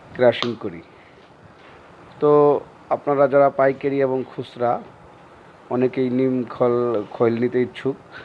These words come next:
তো আমাদের সাথে যোগাযোগ করবেন। আমরা কুরিয়ারের মাধ্যমে সারা দেশে এই নিম খৈলগুলো সরবরাহ করি। তো নিম খৈল কিন্তু একটু দামে একটু বেশি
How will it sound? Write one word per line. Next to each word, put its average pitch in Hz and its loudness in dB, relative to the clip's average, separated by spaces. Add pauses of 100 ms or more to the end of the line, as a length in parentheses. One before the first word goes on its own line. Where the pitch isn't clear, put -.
(400)
তো - -8
আমাদের 117 -2
সাথে 113 -6
যোগাযোগ 117 -2
করবেন। 123 -4 (200)
আমরা 113 -2
কুরিয়ারের 131 2
মাধ্যমে 123 -2
সারা 120 0
দেশে 120 -4
এই 120 -2
নিম 120 -2
খৈলগুলো 123 -8
সরবরাহ 110 -4
করি। 101 -6 (600)
তো 143 2
নিম 175 6
খৈল 190 0 (600)
কিন্তু 160 -6
একটু 165 -2
দামে 156 4 (400)
একটু - -16
বেশি 143 -4